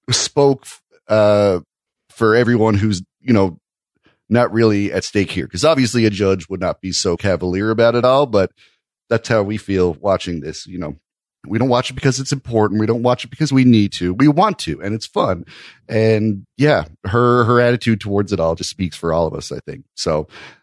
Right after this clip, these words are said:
that was the real brilliance. Other than that, you know, it was, uh, it was,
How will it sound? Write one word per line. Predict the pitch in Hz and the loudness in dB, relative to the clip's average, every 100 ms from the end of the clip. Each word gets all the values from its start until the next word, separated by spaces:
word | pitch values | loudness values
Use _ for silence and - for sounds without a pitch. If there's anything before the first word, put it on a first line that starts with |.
| _ _ | _ _
that | 240 269 | -2 0
was | 147 | 0
the | |
real | 113 101 101 | 0 2 2
brilliance. | 82 78 85 90 - - _ _ _ _ - | 0 -6 -6 -10 -14 -20 _ _ _ _ -4
Other | 143 240 | -2 -2
than | 196 175 | 0 2
that, | 123 127 127 | 4 2 2
you | 127 | 2
know, | 120 | 4
it | 123 107 | 2 0
was, | 113 117 120 113 - - - | 0 0 0 -2 -8 -10 -10
uh, | 185 180 175 - _ _ _ _ | -8 -10 -12 -18 _ _ _ _
it | - | -6
was, | 143 131 - | -4 -4 -8